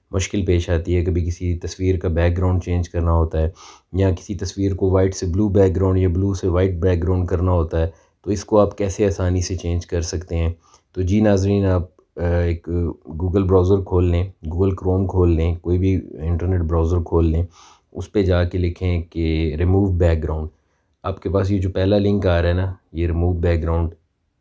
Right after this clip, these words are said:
इसको ओपन करें, remove dot B J। remove dot B J ओपन करने के बाद आप यहाँ पे अपलोड पिक्चर, कोई भी पिक्चर जिसका आपने बैकग्राउंड चेंज करना है, इसको यहाँ पे अपलोड कर दें।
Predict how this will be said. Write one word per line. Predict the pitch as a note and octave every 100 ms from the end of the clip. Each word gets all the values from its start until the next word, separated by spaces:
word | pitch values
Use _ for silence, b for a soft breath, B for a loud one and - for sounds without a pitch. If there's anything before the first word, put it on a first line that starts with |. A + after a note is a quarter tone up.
| _ _ _ _ _ G2+
इसको | - G2
ओपन | F2 E2+ F2
करें, | E2 F2 F2+
remove | F2 F2 F2+ G2 F#2+ F2
dot | F2 E2 F2
B | E2+ F2
J। | E2+ - _ _ _ _ _ E2
remove | F2+ F#2 G2 G2 F#2
dot | F#2 F2+ F2+
B | F2
J | G#2+
ओपन | G2 G2 G2
करने | F#2 F2+ F2
के | F2
बाद | E2 E2 E2
आप | E2
यहाँ | E2+ E2
पे | D#2
अपलोड | F2 E2 - G2+ F#2+ F2 _
पिक्चर, | F#2+ - F#2 E2+
कोई | G2+ G2+
भी | G2+
पिक्चर | E2+ D2+ F2
जिसका | E2 E2+ -
आपने | E2 E2+ D#2+
बैकग्राउंड | E2 D#2+ F#2+ G2 F#2+
चेंज | F2+ E2+
करना | F2+ E2+ F2
है, |
इसको | E2 -
यहाँ | E2+ D#2+
पे | D2+ D2+
अपलोड | D2+ F#2+ F#2+
कर | - D#2
दें। | D#2